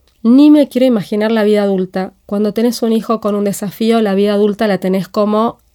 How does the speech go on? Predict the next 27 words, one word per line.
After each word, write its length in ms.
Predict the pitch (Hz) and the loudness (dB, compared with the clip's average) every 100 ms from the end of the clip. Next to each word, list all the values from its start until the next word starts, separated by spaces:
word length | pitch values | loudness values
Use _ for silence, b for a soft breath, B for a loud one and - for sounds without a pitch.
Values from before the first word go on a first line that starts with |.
| _ - | _ -6
enfrente 540 | 190 175 208 214 208 | -6 -2 -2 0 0
de 20 | |
la 100 | 202 | -2
nariz. 460 | 180 175 160 - - b b b b b b b b b b b | -2 -2 -6 -10 -16 b b b b b b b b b b b
Y 120 | - | 0
no 60 | 220 | 2
es 100 | 220 | 2
por 180 | - 196 | 0 -2
ser 160 | - | -2
fatalista, 640 | 190 196 190 185 180 135 185 | -2 -2 -2 0 0 -2 -4
no 60 | |
es 60 | 185 | -2
que 60 | 202 | -2
decís, 380 | 147 202 - 170 | -4 -6 -4 -2
"Bueno, 320 | 196 190 180 | 0 0 -2
¿qué 120 | 214 | 0
va 80 | 214 | 0
a 60 | 202 | 0
pasar 320 | 185 - 196 | -4 -4 -2
cuando 240 | 202 196 | -2 -2
yo 120 | 185 196 | 0 -2
no 60 | |
esté?", 340 | 196 151 208 208 | -2 -4 0 0
y 40 | |
que 140 | 214 | 0
seas 640 | 156 196 196 196 - - - _ | -4 -2 0 0 -4 -10 -16 _
dramática. 800 | 175 185 196 185 185 175 185 180 | -4 0 0 0 -2 -4 -4 -6